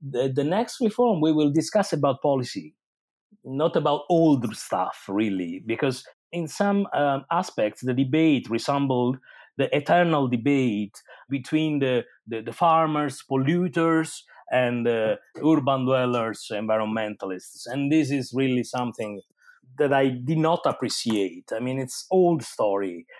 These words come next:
The, the, the rural band, the, sorry, the rural areas, uh, strategy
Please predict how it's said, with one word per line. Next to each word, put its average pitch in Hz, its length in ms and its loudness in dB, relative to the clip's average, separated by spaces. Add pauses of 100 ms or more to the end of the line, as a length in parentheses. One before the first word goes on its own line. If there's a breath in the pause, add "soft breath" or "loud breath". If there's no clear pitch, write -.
(300 loud breath)
The, 101 280 -12
the, 117 200 -10
the 127 140 -2
rural 185 360 4
band, 139 520 -2
the, 139 140 0
sorry, 135 280 0
the 123 160 2
rural 156 340 4
areas, 135 800 0
uh, 110 140 -6
strategy 107 800 -6